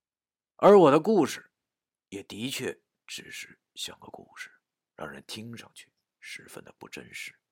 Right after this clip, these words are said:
不可思议。可是张雅欣却十分认真地听完了。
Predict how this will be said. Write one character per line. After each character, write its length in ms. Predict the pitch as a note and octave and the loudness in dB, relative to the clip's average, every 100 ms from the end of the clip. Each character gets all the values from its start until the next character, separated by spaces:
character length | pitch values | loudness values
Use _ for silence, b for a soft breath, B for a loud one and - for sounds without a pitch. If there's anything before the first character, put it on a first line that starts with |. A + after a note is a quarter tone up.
| _ _ _ _ _ _ | _ _ _ _ _ _
不 80 | _ _ | _ _
可 120 | - | -20
思 240 | - - | -20 -20
议。 100 | - _ _ _ _ _ _ _ _ b b b b b b | -20 _ _ _ _ _ _ _ _ b b b b b b
可 80 | C3+ | -4
是 100 | C#3+ | 2
张 220 | G#3 G#3 | 4 6
雅 220 | F3 A#2+ | 10 10
欣 400 | A#2+ G3+ G3+ F#3 | 8 2 -2 -4
却 200 | C3 G#2+ | -2 -2
十 380 | G#2 - E3 F#3+ | -2 -2 4 6
分 260 | F#3 F#3 F3 | 6 2 6
认 220 | D#3+ G#2+ | 4 4
真 160 | C3 | 0
地 60 | C3+ | 0
听 260 | - D3+ C#3 | -6 -6 4
完 180 | F2+ | 6
了。 300 | B2 C#3+ - | 6 2 0